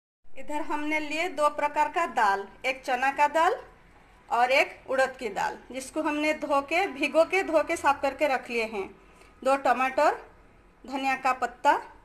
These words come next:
दो तेजपत्ता, सूखी लाल मिर्च, पाँच फोड़न, रेड चिल्ली पाउडर, हींग और दालचीनी का दो टुकड़ा। इधर लिए स्वाद अनुसार हल्दी, नमक और घी।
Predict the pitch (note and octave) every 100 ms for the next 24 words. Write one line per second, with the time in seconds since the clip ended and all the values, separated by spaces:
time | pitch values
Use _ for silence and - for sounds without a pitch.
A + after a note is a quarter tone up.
0 | - - C4+ C4+ B3 A#3 - C4 - D4+
1 | - - - C4+ D4+ B3+ A3 A3+ B3+ F4
2 | F#4+ - - - A#3+ C#4+ - D4 C#4+ F4
3 | - - - - - - - - _ _
4 | - - - _ - - - B3+ B3+ D4
5 | C4+ C4+ C4 A#3 B3 D4 G4 E4 - C#4
6 | C4+ G4 - - - _ - - C4 A#3+
7 | B3+ B3+ B3+ C#4+ C4+ E4+ E4+ C#4 C#4+ -
8 | F#3 F3+ - - _ _ _ _ _ _
9 | _ _ _ _ _ _ _ _ _ _
10 | _ _ - B3 C#4+ C#4+ D4+ D4+ B3+ B3
11 | C4+ C#4 D#4+ C4+ C#4 A#3+ A#3+ D4 A#4 -
12 | - B3 B3+ E4+ - - - - - D4
13 | D4 A3 C4 G#3 F#3